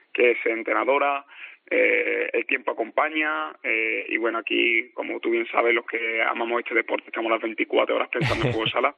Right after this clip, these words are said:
Speaker 1: Así que tenemos muy poco tiempo libre, pero bueno, el ti-, poco tiempo libre que tenemos lo disfrutamos de, de Toulouse, que también es una ciudad muy bonita. Invito a,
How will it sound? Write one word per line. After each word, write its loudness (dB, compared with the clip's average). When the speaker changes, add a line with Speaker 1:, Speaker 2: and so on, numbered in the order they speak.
Speaker 1:
Así 2
que 2
tenemos 0
muy 0
poco 0
tiempo -4
libre, 0
pero -6
bueno, -6
el -4
ti-, 0
poco 4
tiempo 0
libre 0
que -2
tenemos -2
lo 0
disfrutamos -2
de, 2
de -2
Toulouse, -2
que -6
también -2
es 0
una 0
ciudad -2
muy -4
bonita. 0
Invito -4
a, 0